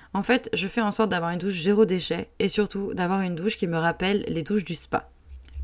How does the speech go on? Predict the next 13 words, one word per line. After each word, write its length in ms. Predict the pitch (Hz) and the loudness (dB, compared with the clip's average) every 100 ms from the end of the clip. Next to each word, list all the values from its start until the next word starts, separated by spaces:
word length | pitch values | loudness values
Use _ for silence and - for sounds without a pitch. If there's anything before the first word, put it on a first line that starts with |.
| - | -8
Je 160 | 160 185 | -4 0
reviens 260 | 190 214 | 2 2
toujours 300 | 220 233 247 | 2 2 4
sur 120 | 220 202 | 2 0
cette 200 | 170 185 | 0 0
idée 160 | 196 | 0
du 100 | 170 | 0
spa, 200 | - 214 | 2 2
mais 100 | 196 | 2
c'est 140 | 170 160 | 0 0
vraiment 300 | 175 185 190 | 2 2 2
la 120 | 160 | 2
meilleure, 640 | 170 185 196 190 175 170 | 0 0 2 2 0 -2